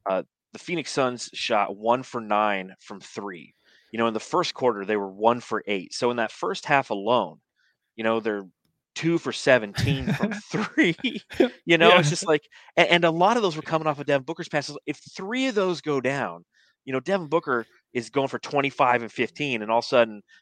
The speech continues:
Speaker 1: SportsCenter's talking about him at least in the first forty-five minutes of the show. You know, they first
Speaker 2: Yeah.
Speaker 1: gotta talk about, like, the Lakers, a little bit of Aaron Rodgers, uh, Ja Morant potentially hurting his hip but coming back and playing tonight.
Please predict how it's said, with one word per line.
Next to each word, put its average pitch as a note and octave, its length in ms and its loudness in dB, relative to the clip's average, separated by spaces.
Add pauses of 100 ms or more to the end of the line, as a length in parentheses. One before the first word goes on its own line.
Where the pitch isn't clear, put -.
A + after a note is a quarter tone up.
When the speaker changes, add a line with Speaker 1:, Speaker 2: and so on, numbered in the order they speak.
(100)
Speaker 1:
SportsCenter's B2+ 680 -2
talking A#2 320 2
about G#2 260 2
him G#2+ 260 -4
at A2 240 2
least D#3+ 720 -2 (120)
in A2+ 200 -4
the A2+ 60 -10
first A2+ 380 -6
forty-five G#2+ 600 0
minutes B2+ 300 -2
of G2 120 -8
the - 60 -18
show. - 220 -10 (600)
You G#2+ 120 -4
know, G2+ 180 0
they D3 200 4
first A#2 180 2
Speaker 2:
Yeah. C#3+ 100 6
Speaker 1:
gotta C#3 120 8
talk C3+ 180 8
about, A#2+ 220 6
like, G#2 180 -4
the A2+ 80 -6
Lakers, B2 760 0
a - 260 -12
little A#2+ 120 -2
bit G#2+ 120 0
of F#2+ 80 0
Aaron G2+ 240 -2
Rodgers, A#2 800 2 (300)
uh, F2+ 280 -4
Ja A#2+ 220 4
Morant A2+ 480 0
potentially A#2+ 440 -4
hurting A2+ 240 -4
his G2+ 100 -10
hip A#2+ 260 -2
but G2+ 120 -16
coming A2 240 -2
back G#2+ 240 2
and A2 100 -14
playing A2 260 -4
tonight. A2 460 -2